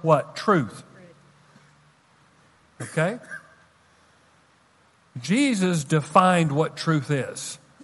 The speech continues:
And here's something that you have to understand. Truth is not a concept. Truth is not a set of principles.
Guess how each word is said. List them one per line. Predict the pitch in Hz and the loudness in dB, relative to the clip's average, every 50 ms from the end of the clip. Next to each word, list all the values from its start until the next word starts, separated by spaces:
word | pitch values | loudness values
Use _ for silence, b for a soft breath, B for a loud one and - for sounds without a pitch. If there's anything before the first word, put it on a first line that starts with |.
| - _ - | -18 _ -10
And | 127 135 | -8 -4
here's | 131 156 185 208 202 | -2 -2 -2 -2 -4
something | - - 202 196 175 190 175 170 | -4 -2 -2 -2 -2 -2 -2 -2
that | 165 160 - | -2 -2 0
you | 170 | 0
have | 165 156 160 | 0 0 0
to | 165 151 | -2 -2
understand. | 151 143 135 - 165 143 123 117 - | -2 -4 -4 -4 -2 -2 -2 -4 -4
Truth | - 175 190 185 180 165 | -4 -4 -4 -2 -4 -4
is | 143 135 | -4 0
not | 143 139 135 120 | 0 0 0 -2
a | |
concept. | - - 143 143 156 170 165 - - 180 190 202 220 - - - - - _ _ _ _ _ _ _ _ _ b b b b b b b b b _ - | -4 -4 -2 0 0 0 -2 -2 -2 -2 -2 -2 -4 -10 -18 -20 -20 -20 _ _ _ _ _ _ _ _ _ b b b b b b b b b _ -2
Truth | - 170 185 170 175 | 0 0 0 0 -2
is | 160 160 | -2 2
not | 165 165 165 156 | 2 2 2 2
a | 151 | -2
set | - - 160 160 | -2 -2 0 0
of | 170 165 | 0 0
principles. | - 190 180 156 - - 123 117 101 95 - - - - | 0 -2 -2 -2 -4 -8 -10 -12 -12 -14 -16 -20 -20 -20